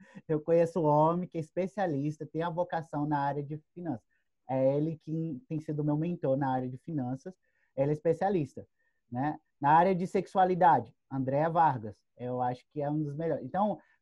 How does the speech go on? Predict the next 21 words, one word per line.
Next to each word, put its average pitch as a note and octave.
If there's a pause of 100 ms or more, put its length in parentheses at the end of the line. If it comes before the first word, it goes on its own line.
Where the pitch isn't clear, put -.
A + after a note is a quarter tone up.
você E3+
tem G3+
que -
ter G#3+
esse G#3
discernimento. F#3
Quem, E3+ (440)
é, D#3+
na E3+
área G3+
de G3+
matemática, G3+
aqui B2+
na F#3
sala, C#3+
quem G3+
que G#3
eu F#3+
vou G3
pedir F3+
conselho? D3+